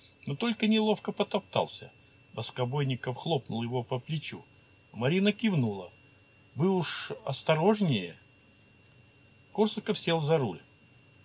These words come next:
«В деревне свернешь налево и по прямой», — сказал Павел. «Не собьешься. Дорога почти прямая. Ну, в деревнях петляет. Доедешь до Рогачевского шоссе,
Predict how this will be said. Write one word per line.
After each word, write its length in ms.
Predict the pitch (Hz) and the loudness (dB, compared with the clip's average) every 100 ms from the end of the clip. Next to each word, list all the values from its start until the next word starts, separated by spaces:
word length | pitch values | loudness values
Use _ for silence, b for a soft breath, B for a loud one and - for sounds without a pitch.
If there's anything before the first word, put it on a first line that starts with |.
| _ - | _ -20
«В 160 | 110 110 | -14 0
деревне 400 | 160 220 226 190 | 2 4 4 2
свернешь 640 | - 175 185 208 196 - | 2 0 2 2 2 2
налево 420 | 190 208 226 190 | 4 4 6 4
и 180 | 160 185 | 2 0
по 160 | - 175 | 4 4
прямой», — 640 | - 175 143 131 127 104 - - | 4 0 2 4 2 0 -6 -20
сказал 500 | - 101 98 98 98 | -14 -12 -8 -8 -8
Павел. 340 | - 92 - - B B _ | -8 -8 -10 -20 B B _
«Не 100 | 123 | -2
собьешься. 720 | 131 156 147 175 135 - 90 - - - - - | 2 2 4 2 2 0 -6 -10 -20 -20 -20 -6
Дорога 380 | 117 156 147 131 | 2 2 4 0
почти 420 | - 131 - 139 | 0 -2 0 -2
прямая. 640 | 120 135 143 143 110 90 - - _ _ - - _ - | 0 0 2 4 2 0 -10 -20 _ _ -20 -20 _ -2
Ну, 380 | 202 226 175 | 2 4 4
в 120 | 127 113 | 2 -2
деревнях 500 | 143 165 180 180 - | 0 0 2 0 2
петляет. 720 | 185 165 220 220 202 127 - - - - _ _ _ | -2 -2 0 2 4 2 -2 -18 -20 -20 _ _ _
Доедешь 420 | 117 165 202 165 | 0 4 6 4
до 140 | 131 151 | 2 2
Рогачевского 760 | 156 165 - 170 - - 156 | 2 0 0 -2 -2 -4 -4
шоссе, 520 | 143 165 160 - 202 | 0 0 2 4 2